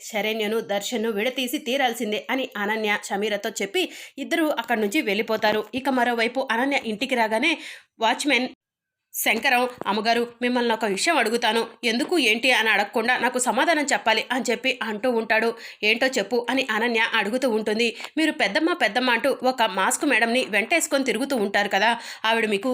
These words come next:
ఏ వర్షన పెద్దమ్మ అవుతుంది?" అని శంకరం అడుగుతూ ఉంటాడు. వీడేంటి ఇలా మాట్లాడుతున్నాడు? ఆధారాలు ఏమైనా దొరుకుంటాయా అని అనన్య ఆలోచిస్తూ ఉంటుంది. "అమ్మగారు, చెప్పండి అమ్మగారు" అని శంకరం అడుగుతూ ఉంటాడు. "ఎందుకు నీకు?" అని చెప్పి అనన్య అడుగుతూ ఉంటుంది.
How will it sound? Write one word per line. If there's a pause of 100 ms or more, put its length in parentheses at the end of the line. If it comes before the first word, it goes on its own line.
(120)
ఏ
వర్షన
పెద్దమ్మ
అవుతుంది?"
అని
శంకరం
అడుగుతూ
ఉంటాడు. (460)
వీడేంటి (580)
ఇలా
మాట్లాడుతున్నాడు? (380)
ఆధారాలు (100)
ఏమైనా
దొరుకుంటాయా (120)
అని
అనన్య (100)
ఆలోచిస్తూ
ఉంటుంది. (140)
"అమ్మగారు,
చెప్పండి
అమ్మగారు"
అని
శంకరం
అడుగుతూ
ఉంటాడు. (120)
"ఎందుకు
నీకు?"
అని
చెప్పి
అనన్య (100)
అడుగుతూ
ఉంటుంది.